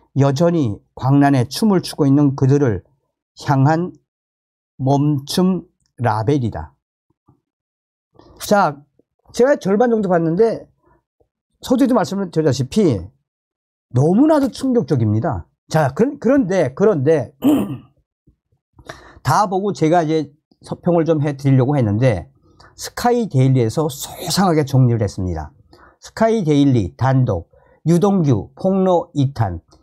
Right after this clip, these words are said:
이재명 측 대장동 몫은 천억 원. 저서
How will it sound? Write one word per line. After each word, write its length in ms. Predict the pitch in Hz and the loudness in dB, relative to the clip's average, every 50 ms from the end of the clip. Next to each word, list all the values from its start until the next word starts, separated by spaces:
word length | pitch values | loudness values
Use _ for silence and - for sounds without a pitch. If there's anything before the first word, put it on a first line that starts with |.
| _ _ - | _ _ 0
이재명 520 | 208 214 170 220 202 185 175 156 165 - | 0 2 2 2 2 2 2 0 0 -2
측 300 | - - 233 185 - - _ _ _ _ _ _ _ _ _ _ - | -2 -2 -4 -4 -4 -6 _ _ _ _ _ _ _ _ _ _ -4
대장동 680 | - 123 131 127 147 143 143 139 127 123 107 98 90 - | -2 0 2 2 2 2 2 0 0 0 -2 -4 -4 -6
몫은 600 | 113 101 101 98 - - - 170 185 196 294 - - _ _ _ _ _ _ _ | -4 -4 -4 -4 -6 -4 -2 -2 -2 -2 -4 -8 -12 _ _ _ _ _ _ _
천억 400 | - - - 226 196 151 120 - | -8 -4 -2 0 0 0 0 -2
원. 180 | 90 82 78 - _ _ _ _ _ _ _ _ _ _ _ | -4 -8 -12 -14 _ _ _ _ _ _ _ _ _ _ _
저서 520 | - - 165 175 170 156 127 101 80 - | -2 0 0 0 0 -2 -4 -6 -6 -10